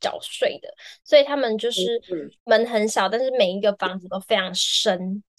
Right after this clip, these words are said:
Speaker 1: 那里有很多，就是你到荷兰之后，就突然就是回想，“哎，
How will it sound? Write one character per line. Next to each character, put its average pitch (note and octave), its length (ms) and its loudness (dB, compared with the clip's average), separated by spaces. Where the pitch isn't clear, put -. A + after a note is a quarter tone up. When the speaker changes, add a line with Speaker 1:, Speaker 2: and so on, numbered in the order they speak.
Speaker 1:
那 G#4 160 2
里 D4+ 120 4
有 G#3 200 8
很 G#3 240 -2
多， A3 240 2
就 B3+ 140 4
是 C4+ 280 2
你 G#3 260 -2
到 C4 220 4
荷 G3+ 280 -2
兰 F#3 180 -2
之 A3 220 -4
后， G#3+ 240 2
就 A#3 140 2
突 B3+ 80 -4
然 F#3+ 140 0
就 F#3+ 140 -8
是 G3+ 60 -14
回 A3 220 4
想 C4+ 180 0
，“哎， D4 300 0